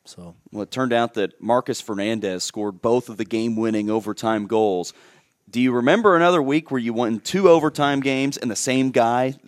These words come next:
Speaker 2: wins both of them for you?
Speaker 1: No.
Speaker 2: <laughs>
Speaker 1: No.
Speaker 2: That's rare.
Speaker 1: No. Yep, I agree. I agree.
Speaker 2: What was he able to do in those overtimes that made him be able to score? And, and what, what did you guys do adjustment-wise to create opportunities?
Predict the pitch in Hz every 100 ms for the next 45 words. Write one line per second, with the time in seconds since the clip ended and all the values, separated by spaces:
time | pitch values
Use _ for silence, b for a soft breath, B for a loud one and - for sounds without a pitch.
0 | _ 120 131 131 131 131 127 131 131 127
1 | 131 131 131 135 98 107 101 92 - _
2 | 156 - 101 104 101 120 160 123 135 117
3 | 82 139 120 110 104 _ - - 110 113
4 | 117 _ - 113 110 110 101 - - _
5 | 135 - 101 107 104 101 92 _ _ 95
6 | - 127 156 135 143 127 104 104 101 113
7 | 104 104 98 107 95 101 110 101 101 107
8 | 104 - 110 113 120 98 113 110 98 98
9 | _ _ _ _ 98 95 139 135 127 120
10 | 98 - 127 120 113 113 123 113 151 139
11 | 160 180 147 147 135 113 113 127 120 110
12 | _ 101 101 123 135 - 117 - 107 101
13 | 98 98 - 113 - 117 117 - _ _
14 | _ - 113 110 98 123 110 71 60 -